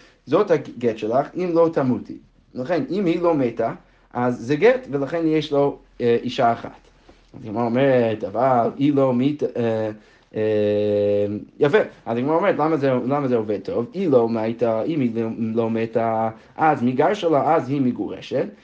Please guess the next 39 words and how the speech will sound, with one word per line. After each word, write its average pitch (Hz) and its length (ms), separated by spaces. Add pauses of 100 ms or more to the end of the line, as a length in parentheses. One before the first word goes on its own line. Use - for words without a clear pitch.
(200)
ואם 131 400
היא, 226 240
ואם 156 260
הייתה, 233 380
ואם 185 180
היא 180 100
מתה, 220 520
אז 180 100
הקיימא 196 340
הך, 196 220
אז 180 200
השנייה, 190 500 (320)
אה, 139 300
קיימת." 110 580
אבל 92 100
הגמרא 104 220
אומרת, 131 240
"רגע, 120 440
ודימה 127 560
היא 113 280
לא 151 160
מתה, 113 280
אולי 139 240
היא 165 160
לא 147 160
תמות, 120 460 (400)
והבה 170 300
ליה 156 180
גיתא", 110 400
ואז 135 280
זה 123 80
יהיה 135 180
גט, 120 360 (220)
אז 107 160
היא 135 140
כבר 123 180
לא 117 120
תהיה 107 240
אשתו, 101 360